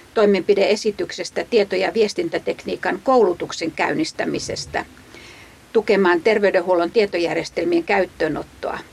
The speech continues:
Ja näin ollen vuonna kaksituhatta käynnistettiin sosiaali- ja terveydenhuollon tiedonhallintaan keskittyvä yliopistokoulutus ja professorin oppituoli vakinaistettiin vuonna kaksituhatta viisi. No,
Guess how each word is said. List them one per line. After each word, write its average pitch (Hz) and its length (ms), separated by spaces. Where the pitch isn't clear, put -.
Ja 196 80
näin 254 280
ollen 190 220
vuonna 208 260
kaksituhatta 247 760
käynnistettiin 196 720
sosiaali- 190 480
ja 170 100
terveydenhuollon 175 720
tiedonhallintaan 170 840
keskittyvä - 540
yliopistokoulutus 208 1200
ja 190 80
professorin 190 840
oppituoli 185 680
vakinaistettiin 165 1000
vuonna 165 280
kaksituhatta 170 680
viisi. 190 460
No, 202 140